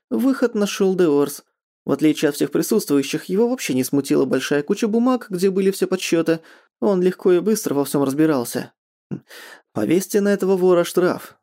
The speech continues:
посоветовал он мне. "Ту сумму, которую он своровать решил. Это ваша земля, так что можете судить преступников своим судом. Пусть вернет все деньги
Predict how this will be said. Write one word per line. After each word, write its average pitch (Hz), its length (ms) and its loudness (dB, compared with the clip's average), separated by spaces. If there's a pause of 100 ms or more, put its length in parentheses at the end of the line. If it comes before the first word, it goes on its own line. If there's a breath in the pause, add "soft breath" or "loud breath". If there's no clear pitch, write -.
(100)
посоветовал 123 500 0
он 127 160 0
мне. 120 320 -4 (180)
"Ту 214 200 4
сумму, 180 400 2
которую 160 440 2
он 151 80 -2
своровать 165 420 0
решил. 120 400 -4 (440)
Это 131 240 0
ваша 220 280 0
земля, 165 380 2
так 123 220 -6
что - 220 -2
можете 143 400 -2
судить 143 360 0
преступников 175 600 0
своим 185 340 0
судом. 135 460 0 (420 soft breath)
Пусть 147 440 2
вернет 156 460 2
все - 200 -2
деньги 143 500 -2